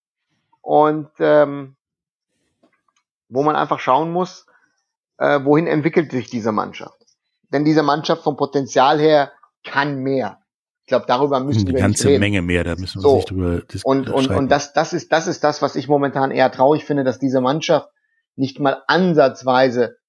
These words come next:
Speaker 1: das Potenzial abruft, äh, was, was in ihr steckt. Und, ähm, ja, das ist die Frage, die, die Löw beantworten muss für sich selber und für die Mannschaft.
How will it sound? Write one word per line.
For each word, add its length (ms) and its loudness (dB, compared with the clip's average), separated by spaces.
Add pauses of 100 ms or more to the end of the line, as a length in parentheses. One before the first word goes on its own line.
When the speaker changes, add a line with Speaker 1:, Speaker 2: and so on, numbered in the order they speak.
(180)
Speaker 1:
das 160 -6
Potenzial 600 0
abruft, 640 -4 (400)
äh, 320 -6
was, 240 -2
was 160 -4
in 160 0
ihr 120 4
steckt. 440 -2 (440)
Und, 500 0
ähm, 600 0 (2000)
ja, 200 0
das 200 -4
ist 100 -10
die 80 -4
Frage, 360 0
die, 360 0 (1200)
die 180 -2
Löw 320 4
beantworten 560 0
muss 200 -8
für 100 -2
sich 160 -6
selber 380 4
und 100 -8
für 80 -14
die 80 -4
Mannschaft. 480 -8